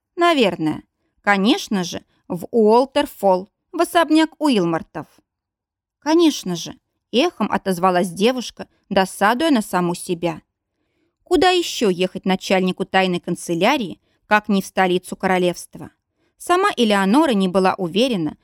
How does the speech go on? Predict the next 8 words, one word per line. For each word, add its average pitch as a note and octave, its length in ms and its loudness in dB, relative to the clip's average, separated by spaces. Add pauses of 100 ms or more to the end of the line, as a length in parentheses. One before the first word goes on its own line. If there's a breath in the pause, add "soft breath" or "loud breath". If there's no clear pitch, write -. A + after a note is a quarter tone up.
что - 220 -4
хочет - 420 -2
появляться F#3+ 760 -2 (200)
в F3 140 -8
высшем D4+ 500 0
обществе F#3 560 -4
так - 220 -8
скоро. D#3+ 500 -6